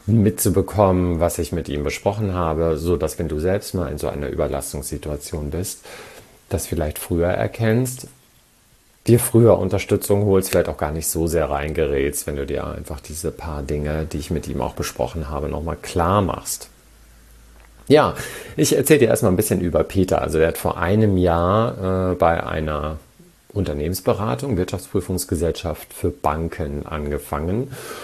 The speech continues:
Und vorher war der Risikomanager in einem Unternehmen, also hatte so seinen festen Rahmen und seine festen Ansprechpartner, sein Team, mit dem er gearbeitet hat, und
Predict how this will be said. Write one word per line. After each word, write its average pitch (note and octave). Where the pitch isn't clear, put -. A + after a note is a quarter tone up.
Und G2
vorher F2
war D#2+
der D#2+
Risikomanager D#2
in D2
einem D#2+
Unternehmen, F#2
also D#2+
hatte E2+
so D#2+
seinen D2+
festen -
Rahmen E2
und D#2
seine D#2
festen -
Ansprechpartner, D#2
sein D2
Team, F2+
mit F2
dem D#2
er D2+
gearbeitet D2+
hat, C#2
und C2+